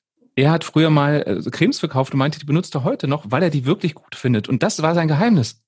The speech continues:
warum er so gut verkauft hat. Weil es keine Strategien waren und irgendwelche, äh, Taktiken, sondern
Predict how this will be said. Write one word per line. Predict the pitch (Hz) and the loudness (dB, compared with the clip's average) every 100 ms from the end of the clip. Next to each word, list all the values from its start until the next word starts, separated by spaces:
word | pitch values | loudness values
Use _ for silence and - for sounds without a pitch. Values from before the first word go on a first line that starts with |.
| - | 0
warum | 147 | 2
er | 156 | 2
so | |
gut | 151 165 | 0 -2
verkauft | - 196 233 - | -2 -2 -4 -6
hat. | 104 _ - - - - | -8 _ -20 -18 -18 -6
Weil | - 143 | 0 2
es | 151 - - | 0 -4 -8
keine | - 151 160 156 156 | 0 2 4 2 0
Strategien | - - 139 127 110 131 190 185 | -6 -2 0 -2 -2 0 2 2
waren | 170 180 208 208 | 0 0 0 0
und | 202 143 143 - | 0 0 -2 0
irgendwelche, | 139 147 143 135 139 135 131 139 | 0 0 0 0 0 0 -2 -2
äh, | 107 107 | -2 -2
Taktiken, | - 170 - 196 208 214 | -4 -8 -6 -4 -4 -4
sondern | - - 156 226 | -2 2 2 0